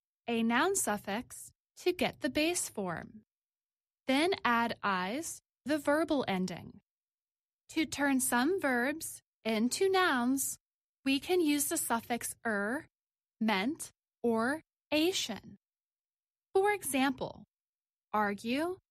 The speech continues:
plus suffix "-ment" equal argument. Drop the E and add the suffix. Dance plus suffix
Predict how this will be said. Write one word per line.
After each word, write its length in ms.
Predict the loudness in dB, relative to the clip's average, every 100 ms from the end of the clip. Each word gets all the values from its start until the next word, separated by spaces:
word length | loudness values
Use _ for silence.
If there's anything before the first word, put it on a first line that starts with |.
| _ _ _ _
plus 180 | 2 2
suffix 640 | 2 -2 -2 -4 -6 -4
"-ment" 480 | -2 0 -2 -4 -10 -16 _ _ _ _ -4
equal 600 | -4 -2 0 2 2 -2 _ _ _ _ 4
argument. 840 | 4 4 2 -2 -4 -12 -20 -20 _ _ _ _ _ _ _ -2
Drop 280 | -2 0 0
the 160 | 0 2
E 320 | 0 0 -4 -10 _ _ _ 2
and 160 | 4
add 220 | 4 0
the 80 | -2
suffix. 840 | 0 0 0 -6 -10 -16 -20 -20 -20 _ _ _ _ _ _ _ _ _
Dance 640 | -4 0 0 0 -2 -8 -12 _ _ _ _ _
plus 280 | 0 2 2
suffix 520 | 0 -2 -4 -6 -6